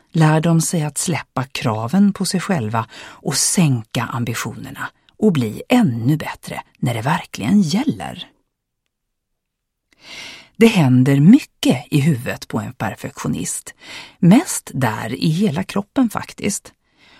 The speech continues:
Och för att bringa lite ordning i huvudet med alla grubblerier och allt ältande kring det som hänt och all oro och ängslan över det som ska hända,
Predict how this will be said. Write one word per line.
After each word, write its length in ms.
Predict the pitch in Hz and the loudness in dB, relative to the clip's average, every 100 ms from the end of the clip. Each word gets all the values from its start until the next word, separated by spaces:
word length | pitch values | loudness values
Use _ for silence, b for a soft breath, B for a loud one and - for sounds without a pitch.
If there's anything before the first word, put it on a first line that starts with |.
| b b | b b
Och 160 | - 226 | 2 4
för 180 | 247 247 | 4 2
att 140 | 240 | 2
bringa 320 | 202 254 240 | 6 8 6
lite 220 | 233 233 | 4 -2
ordning 520 | - 240 180 190 262 294 | -4 0 2 4 4 4
i 40 | |
huvudet 480 | 269 135 117 131 - | 2 0 -4 -6 0
med 200 | 131 143 | 0 0
alla 260 | 135 95 | -6 -10
grubblerier 1120 | 110 120 120 120 139 160 147 104 80 104 110 120 | -8 -4 -2 -2 0 0 0 -6 -8 -8 -6 -4
och 140 | 131 | -6
allt 160 | - - | -8 -8
ältande 840 | 156 196 117 - - 107 107 117 | -2 0 -2 -8 -10 -8 -6 -6
kring 280 | - 170 139 | -2 2 2
det 240 | 107 - | -2 -4
som 180 | - 143 | -2 0
hänt 580 | 123 123 175 269 - B B B B B - | 0 0 2 0 -2 B B B B B 4
och 160 | 220 | 4
all 160 | 127 131 | 6 2
oro 680 | 220 208 135 120 123 123 | 0 -2 -2 -4 -4 -2
och 100 | 127 | -2
ängslan 680 | 202 160 113 110 - 117 113 | 2 2 2 -2 -4 -2 0
över 140 | 117 127 | 0 -2
det 180 | 107 | -4
som 220 | 110 131 143 | -2 -2 -2
ska 300 | - 208 247 | 0 0 2
hända, 500 | 233 165 104 - | 2 0 0 -4